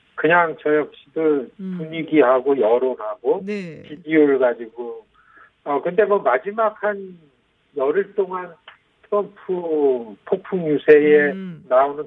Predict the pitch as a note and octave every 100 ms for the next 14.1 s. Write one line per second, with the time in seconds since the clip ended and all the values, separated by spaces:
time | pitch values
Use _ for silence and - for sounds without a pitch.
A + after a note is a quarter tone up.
0 | - E3 D#3 D#3 - C3+ C3 C3+ - D3
1 | C3+ C#3 C#3 B2 B2+ C3 C3 G3+ G#3 _
2 | _ - C#3+ C#3+ C#3 C3 B2+ D3 D3 -
3 | _ _ - D3 D3+ C3+ B2+ D#3+ D3+ C3
4 | - _ D#3 C#3+ - - - B2 D3+ F3
5 | F3 E3+ D#3 A#3 A#3 F3+ D3 F3+ - -
6 | - - A3+ - - G3 - F#3+ E3+ G3
7 | G#3 G3+ E3+ G3+ G#3+ G#3 _ _ _ _
8 | B3+ B3+ A#3+ A3+ G#3+ G#3 A3 G3+ C3+ D3+
9 | - F#3+ F3 D#3+ - - D3+ C#3 E3+ -
10 | A#3 A#3 A3+ A3+ G#3 G3 F#3+ F#3+ F#3+ F#3
11 | F#3 - _ _ _ _ G3+ F3+ - E3
12 | E3+ F3 F3 F3+ G#3 G3+ E3 _ - -
13 | - G#3 F#3 D#3 _ - D3+ D#3 E3+ F3+
14 | F3